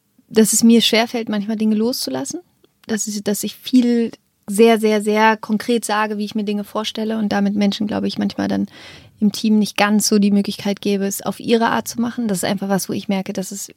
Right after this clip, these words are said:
was, was ich gerade unfassbar lernen muss, einfach laufen zu lassen. Ähm,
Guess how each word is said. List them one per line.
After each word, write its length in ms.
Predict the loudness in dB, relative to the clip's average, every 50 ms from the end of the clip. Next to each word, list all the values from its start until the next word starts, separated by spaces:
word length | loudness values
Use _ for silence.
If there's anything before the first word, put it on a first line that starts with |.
| -20 _ _ _ _ _ _ _
was, 220 | -4 -4 -4 -2
was 140 | -4 -4 -4
ich 140 | -4 -6 -4
gerade 220 | -2 -2 -2 0 0
unfassbar 460 | 0 0 0 0 -2 -4 -2 0 0
lernen 280 | 2 2 2 2 4 4
muss, 180 | 2 2 0 -2
einfach 320 | -4 -6 -6 -6 -8 -10 -12 _ _ -10
laufen 460 | -4 0 2 2 2 2 0 -4 -4
zu 120 | -4 -4 -4
lassen. 460 | -2 -2 -2 0 2 2 2 2 0 -2 -2
Ähm, 360 | 0 2 2 2 0 -2 -4